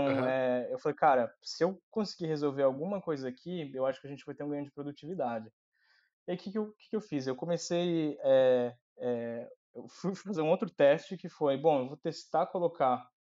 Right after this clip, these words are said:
Speaker 2: um sistema de, de telefonia automática, né, pra que a gente tente automatizar uma parte do processo humano, que é ficar tentando ligar para os contatos.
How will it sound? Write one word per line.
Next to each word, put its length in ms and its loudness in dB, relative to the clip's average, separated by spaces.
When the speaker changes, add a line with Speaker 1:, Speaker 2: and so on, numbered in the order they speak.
Speaker 2:
um 100 -8
sistema 460 -2
de, 360 -4
de 80 -14
telefonia 560 -2
automática, 800 -2
né, 180 2
pra 140 0
que 260 -4
a 60 2
gente 480 -6
tente 360 0
automatizar 1200 2
uma 220 0
parte 260 4
do 100 -6
processo 720 -4
humano, 540 -2
que 80 -6
é 40 -6
ficar 280 -2
tentando 580 -4
ligar 440 2
para 160 0
os 100 -8
contatos. 640 -6